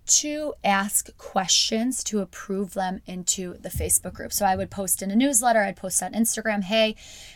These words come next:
I'm starting a Facebook group. Please join here. Here's the link." They go to the link, they put in their Instagram handle, their name, their email address, and then they are part of your Facebook group. And then you can nurture them very deeply within the Facebook group.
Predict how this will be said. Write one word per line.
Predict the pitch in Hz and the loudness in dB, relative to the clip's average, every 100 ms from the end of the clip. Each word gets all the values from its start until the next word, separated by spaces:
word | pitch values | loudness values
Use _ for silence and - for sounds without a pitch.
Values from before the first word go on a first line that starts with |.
| - | 0
I'm | |
starting | 208 247 247 254 | 4 10 10 8
a | |
Facebook | - 226 - 220 | 4 2 4 0
group. | - 214 208 - | -2 -2 -2 -2
Please | 226 240 - | -2 0 0
join | 233 220 | 2 4
here. | 196 208 202 | 4 2 -2
Here's | - 240 247 | -2 -2 -2
the | 220 | -2
link." | 208 190 190 202 - - - | 0 0 -2 -8 -14 -20 -2
They | 202 | 2
go | 220 226 | 6 6
to | 247 | 6
the | 226 | 4
link, | 208 196 196 - | 2 2 -2 -4
they | 196 | -6
put | - 220 202 | 2 4 4
in | 208 190 185 196 - - - - | 2 0 -2 -4 -8 -20 -10 6
their | 240 | 8
Instagram | 294 - 262 240 220 | 8 6 6 6 6
handle, | 214 208 202 196 185 180 | 6 2 2 2 2 -2
their | 180 208 | 2 6
name, | 226 262 254 240 220 202 196 185 - - - - | 8 10 8 6 4 2 0 -4 -18 -20 -20 -4
their | 196 208 214 | 4 4 6
email | 277 302 269 226 | 4 8 8 8
address, | 202 190 196 180 208 - - | 4 2 0 0 2 2 0
and | 202 202 | 0 2
then | 202 202 | 2 2
they | 202 | 2
are | 202 | 0
part | - 196 | 0 -2
of | - 185 | -2 -4
your | 202 | -6
Facebook | - 196 - - 175 | -4 0 0 0 -10
group. | - - - | -6 -6 -4
And | - | -4
then | 190 185 | -4 -4
you | 180 | -6
can | 196 | -6
nurture | 185 185 - 190 | -6 -4 -4 -4
them | 180 180 | -6 -8
very | 185 185 | -8 -6
deeply | 175 285 233 262 | -4 -4 -4 -4
within | 214 208 190 | -4 -4 -6
the | 180 | -4
Facebook | 226 226 - 208 | 0 2 2 -4
group. | 208 202 | -6 -6